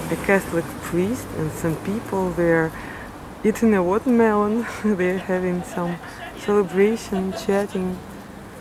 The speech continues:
having fun. Maybe today is a Catholic holiday or something like this. I do not know.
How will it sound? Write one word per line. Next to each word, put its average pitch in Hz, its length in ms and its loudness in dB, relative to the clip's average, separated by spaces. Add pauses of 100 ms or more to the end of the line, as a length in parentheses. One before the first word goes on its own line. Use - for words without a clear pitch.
(760)
having 180 300 -6
fun. 190 420 -6 (1500)
Maybe 180 420 0 (180)
today 180 360 0
is 170 240 -8
a 175 140 -8
Catholic 165 480 -6 (920)
holiday 220 520 -2
or 165 140 -4
something 151 500 -8
like 147 200 -10
this. - 300 -8
I 165 100 -4
do 170 100 -6
not 185 300 -4
know. 160 180 -8